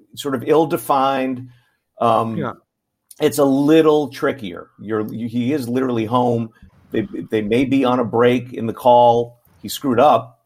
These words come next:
Speaker 1: you know, massively, obviously. But I don't, I don't know that it, it carries with it
Speaker 2: Right.
Speaker 1: the, the, the exact same sort of, um, uh, uh, degree of deviance that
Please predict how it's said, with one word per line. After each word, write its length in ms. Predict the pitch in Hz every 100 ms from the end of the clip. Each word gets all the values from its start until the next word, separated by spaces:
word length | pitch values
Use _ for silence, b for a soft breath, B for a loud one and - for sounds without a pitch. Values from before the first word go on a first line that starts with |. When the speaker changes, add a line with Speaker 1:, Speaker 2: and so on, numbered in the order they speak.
| _
Speaker 1:
you 100 | 120
know, 260 | 113 90 87 -
massively, 720 | 101 110 147 - 92 85 85
obviously. 600 | 101 123 101 - - 85 _ _ _ _
But 180 | 120 113
I 140 | 131
don't, 280 | 123 143 - -
I 80 | 123
don't 160 | 135
know 160 | 127 127
that 140 | 120
it, 200 | 113 107 -
it 280 | 110 - _
carries 480 | - 123 131 117
with 360 | 110 123 123 123
it 160 | 110 -
Speaker 2:
Right. 160 | 120 - -
Speaker 1:
the, 380 | 110 107 98 95
the, 240 | - 104 95
the 380 | 110 104 98 -
exact 440 | 101 92 113 107
same 400 | - 110 98 98 b b b b b
sort 240 | - 98
of, 80 | - -
um, 380 | 98 92 90 - _ _ _ _ _ _ -
uh, 40 |
uh, 720 | 107 101 92 - 101 90 90 - - _ _ -
degree 340 | 101 117 131
of 80 | 98
deviance 680 | 87 131 127 98 82 - -
that 300 | 98 95